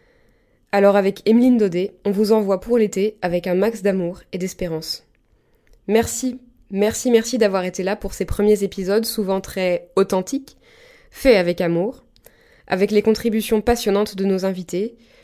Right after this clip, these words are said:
Juliette Marchais, Maxime-Henri Kernen et Léa Buchenmayer.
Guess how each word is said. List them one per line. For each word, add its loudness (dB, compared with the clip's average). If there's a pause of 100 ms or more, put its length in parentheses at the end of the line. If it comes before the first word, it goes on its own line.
(140)
Juliette 2
Marchais, -2
Maxime-Henri 0
Kernen -4 (120)
et 4
Léa 4
Buchenmayer. -4